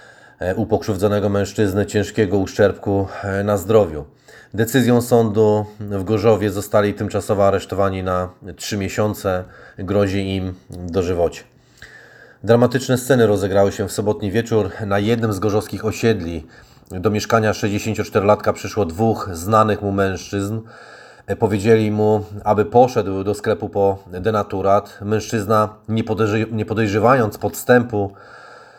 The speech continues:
zrobił to, o co, e, go poprosili. Kiedy wrócił z łatwopaltą-, palną substancją, przekazał je zamawiającym osobom. W pewnym momencie mężczyźni ci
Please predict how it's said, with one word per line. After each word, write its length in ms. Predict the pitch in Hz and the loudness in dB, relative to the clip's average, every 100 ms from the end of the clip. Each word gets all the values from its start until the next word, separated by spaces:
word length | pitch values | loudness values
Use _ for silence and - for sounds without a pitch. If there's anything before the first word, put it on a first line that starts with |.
| _ - | _ -8
zrobił 500 | 95 110 127 113 113 | -2 6 6 6 2
to, 340 | 117 120 117 117 120 | 4 4 4 0 -2
o 100 | 120 | 0
co, 340 | 127 113 107 - 117 107 107 | 4 2 2 -4 -6 -2 -2
e, 40 | 104 | 0
go 120 | 113 | 0
poprosili. 720 | 117 113 120 - 117 90 78 - 101 95 | 0 -2 -2 -2 -2 -4 -10 -12 -12 -6
Kiedy 200 | 110 107 | -2 0
wrócił 520 | 120 123 120 113 110 | 0 0 0 0 -2
z 120 | 82 | 0
łatwopaltą-, 760 | 104 113 117 107 113 110 107 98 | 4 4 2 2 2 2 -4 -4
palną 300 | 117 117 113 | 2 2 2
substancją, 760 | 110 104 - 110 107 117 107 104 - 101 | -2 -6 0 0 0 -2 -2 -4 -12 -10
przekazał 500 | - 117 113 107 107 | -6 2 4 4 2
je 240 | 101 101 101 - | 2 0 -2 -12
zamawiającym 760 | 101 95 110 104 107 104 101 101 | -8 -2 0 2 2 0 -4 -6
osobom. 440 | 95 98 92 98 | -4 -2 -2 -2
W 80 | 98 | -4
pewnym 380 | - 120 113 110 | 2 4 4 0
momencie 540 | 107 107 107 - 104 101 - - - - - - - | 0 0 -2 -2 -4 -4 -14 -20 -20 -20 -20 -20 -8
mężczyźni 560 | 104 113 113 123 104 104 | 2 2 2 -2 -4 -6
ci 280 | - 107 | -4 -2